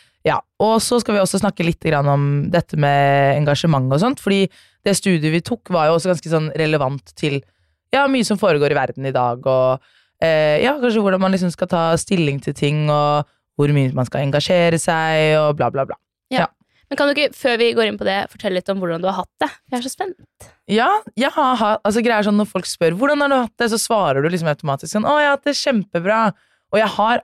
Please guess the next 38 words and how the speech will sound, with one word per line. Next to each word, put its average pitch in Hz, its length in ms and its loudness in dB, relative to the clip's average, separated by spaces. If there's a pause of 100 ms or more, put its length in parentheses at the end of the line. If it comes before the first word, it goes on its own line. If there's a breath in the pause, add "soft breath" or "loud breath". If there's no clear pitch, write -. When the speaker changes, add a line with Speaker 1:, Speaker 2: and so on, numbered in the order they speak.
Speaker 1:
absolutt - 500 -6
hatt 156 120 -4
det 156 120 -6
kjempebra, 165 460 0
men 190 400 4 (400)
det 180 100 0
er 165 120 2
jo, 208 120 4
altså, 180 200 0
som, 165 440 2
du 170 80 2
har 165 160 2
jo 185 100 4
sikkert 165 220 -2
hatt 151 200 -2
ups - 240 -6
and 143 100 -2
downs 127 380 -2
også 127 520 -2 (480)
når 156 60 2
du 151 60 2
har 143 100 4
Speaker 2:
Mm. 175 80 0
Speaker 1:
vært 165 60 -4
her. 170 200 -2 (320)
Speaker 2:
Ja. 180 120 -6
Speaker 1:
Så 170 520 2
jeg 175 100 2
hadde 175 200 -2
jo 139 60 -2
selvfølgelig 151 720 0
ups - 200 -8
and 147 100 -6
downs, 180 280 0
og 180 60 -2
det 165 80 2
var 147 140 4
jo 196 360 4